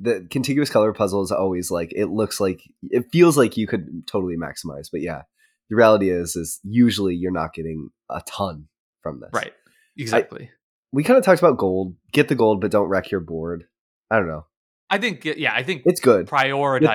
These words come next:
Speaker 1: gold.
Speaker 2: gold, perhaps.
Speaker 1: Yeah, it's important. You don't have to, like, make a huge mess, but, like, try to get it. And
Speaker 2: Yeah.
Speaker 1: then I'll also say, just to close, anytime I score more than forty in the,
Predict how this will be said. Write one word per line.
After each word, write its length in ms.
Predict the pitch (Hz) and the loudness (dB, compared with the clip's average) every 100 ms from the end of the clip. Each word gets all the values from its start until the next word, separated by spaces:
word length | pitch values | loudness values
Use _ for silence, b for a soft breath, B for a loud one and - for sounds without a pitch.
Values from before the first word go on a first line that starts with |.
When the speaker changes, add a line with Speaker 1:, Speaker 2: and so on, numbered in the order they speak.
| 113 | 2
Speaker 1:
gold. 20 | |
Speaker 2:
gold, 420 | 101 82 101 - - | 2 0 -4 -14 -8
perhaps. 640 | 127 110 110 - - - - | -4 -4 -4 -8 -20 -16 0
Speaker 1:
Yeah, 300 | 170 107 - _ - | 2 2 -2 _ -2
it's 140 | 185 | 0
important. 400 | 208 170 151 151 - _ | 0 0 0 -2 -14 _
You 100 | 135 | 4
don't 160 | 151 143 | 4 6
have 180 | 143 - | 2 2
to, 80 | |
like, 240 | 139 113 107 | 0 0 -2
make 180 | 104 113 | -4 -4
a 40 | |
huge 420 | 98 113 101 95 | -6 -6 -6 -8
mess, 360 | 95 85 - - | -12 -14 -14 -12
but, 140 | - - | -8 -4
like, 220 | 123 123 | -6 -8
try 160 | - 247 | -6 -4
to 60 | |
get 160 | 117 92 | -2 -4
it. 180 | 110 - _ _ _ 135 | -6 -10 _ _ _ 4
And 100 | 156 | 6
Speaker 2:
Yeah. 60 | |
Speaker 1:
then 40 | 160 | 6
I'll 80 | 156 | 6
also 320 | 143 156 165 | 4 4 -2
say, 420 | - 127 117 - _ _ | 2 4 4 0 _ _
just 240 | 110 113 - | -12 -6 -6
to 60 | - | -6
close, 420 | 87 87 87 - _ _ _ _ | -6 -6 -8 -12 _ _ _ _
anytime 380 | 143 196 196 175 | 2 2 4 4
I 60 | 160 | 4
score 220 | - 143 | 4 2
more 160 | 123 117 | 4 2
than 160 | 113 | 0
forty 420 | 101 - 92 95 | -4 -6 -4 -2
in 80 | 104 | -2
the, 200 | 98 90 | -2 -4